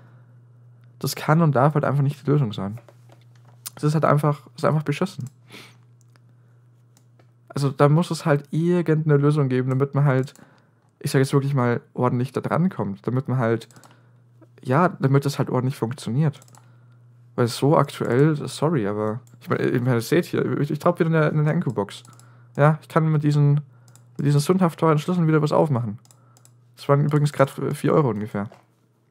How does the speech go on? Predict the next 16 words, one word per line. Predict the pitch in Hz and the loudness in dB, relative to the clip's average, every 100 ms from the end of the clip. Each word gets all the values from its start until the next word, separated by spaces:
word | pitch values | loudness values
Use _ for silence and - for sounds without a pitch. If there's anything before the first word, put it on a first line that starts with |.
| _ _ _ _ - _ _ _ _ _ _ _ _ _ _ _ _ - - _ _ _ | _ _ _ _ -20 _ _ _ _ _ _ _ _ _ _ _ _ -20 -20 _ _ _
So, | - - | -6 -4
jetzt | 143 | -2
reset | 151 156 151 | -2 -2 -2
ich | 156 | 0
mal | 139 | 0
komplett | - 147 | 0 0
auf | 139 | 0
S | 135 - | -2 -6
C | - | -2
R. | 139 196 - _ _ _ _ - - _ - - | -2 -2 -10 _ _ _ _ -20 -20 _ -20 -20
Vielleicht | - 123 123 151 - | -8 0 2 2 0
nämlich | 120 120 | -6 -6
kann | - 127 | -6 -6
ich | |
jetzt | 123 - | -6 -6
sogar, | 123 120 | -4 -4